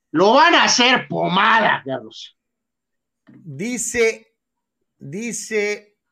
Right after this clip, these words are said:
Speaker 2: Juan Pitones, en Mexicali a las once de la noche, hay días <coughs> en que podría estar cerca de treinta grados centígrados.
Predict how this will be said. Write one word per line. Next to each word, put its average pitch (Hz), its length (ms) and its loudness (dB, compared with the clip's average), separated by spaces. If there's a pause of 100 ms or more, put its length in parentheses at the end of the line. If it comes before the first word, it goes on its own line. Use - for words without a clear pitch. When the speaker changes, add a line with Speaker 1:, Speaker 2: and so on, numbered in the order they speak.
(220)
Speaker 2:
Juan 190 260 -8
Pitones, 131 420 -10
en 151 80 -12
Mexicali 160 440 -4
a - 20 -2
las 175 160 -6
once 220 200 -6
de 226 60 -2
la 185 140 -6
noche, 165 360 -12
hay 180 140 -6
días 196 480 -6 (1040)
<coughs> - 460 2
en 220 180 0
que 202 100 2
podría 190 300 2
estar 226 240 2
cerca 220 300 -2
de 190 100 -2
treinta 180 360 -6
grados 156 280 -2
centígrados. 180 540 -8